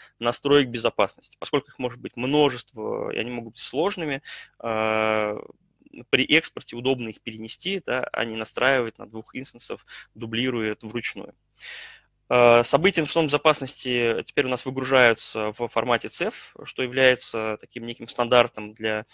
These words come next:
э, систем безопасности. Э, вот. Ну и, соответственно, для, э, ибэшников это такое достаточно серьёзное преимущество. Э, Directory Entry Attributes, э, это функциональность, которая позволяет,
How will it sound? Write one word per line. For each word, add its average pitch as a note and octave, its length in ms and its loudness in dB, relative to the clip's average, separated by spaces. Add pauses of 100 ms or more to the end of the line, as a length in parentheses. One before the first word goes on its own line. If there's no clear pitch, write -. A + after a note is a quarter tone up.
(280)
э, G#2+ 160 -6
систем A2+ 340 -4
безопасности. A2+ 840 -2 (440)
Э, G#2+ 240 -6
вот. G#2+ 280 -4
Ну E3 120 -2
и, C3 40 -6
соответственно, - 480 -8
для, G#2+ 420 -8 (340)
э, A2 220 -10
ибэшников A#2+ 520 -6
это A2+ 160 -10
такое - 280 -18
достаточно - 400 -12
серьёзное A#2 420 -6
преимущество. A2 600 -10 (540)
Э, A2 320 0
Directory C3+ 520 6
Entry C#3+ 380 2
Attributes, C#3 640 -4
э, G#2+ 480 -2 (240)
это D#3 220 -2
функциональность, D3+ 640 0
которая C3 280 -4
позволяет, B2+ 680 4